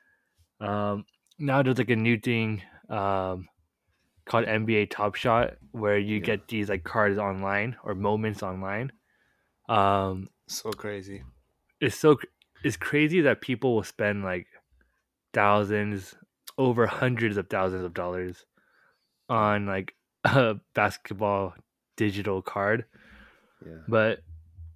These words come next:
Speaker 1: I'm all for it if I could make money. So yeah, today I, I got a pack, which is pretty hard to get.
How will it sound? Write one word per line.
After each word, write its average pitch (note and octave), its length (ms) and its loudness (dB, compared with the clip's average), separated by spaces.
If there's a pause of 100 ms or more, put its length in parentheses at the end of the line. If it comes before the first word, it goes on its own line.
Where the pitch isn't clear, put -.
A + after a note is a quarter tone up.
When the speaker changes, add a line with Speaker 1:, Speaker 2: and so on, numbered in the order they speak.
Speaker 1:
I'm A2+ 260 4
all A2+ 160 4
for A2 260 2
it A2+ 60 4
if G2+ 120 -2
I G2 140 -4
could G2+ 220 -6
make G2+ 220 -6
money. G2+ 300 -2
So F#2 420 -6 (1080)
yeah, G#2 300 2 (160)
today A2+ 380 6
I, G#2 300 4 (800)
I G2 220 0
got G#2 160 2
a G2 60 0
pack, - 520 0
which G#2 160 -4
is G#2 80 -2
pretty - 200 4
hard B2 140 4
to G#2 80 4
get. G2+ 320 2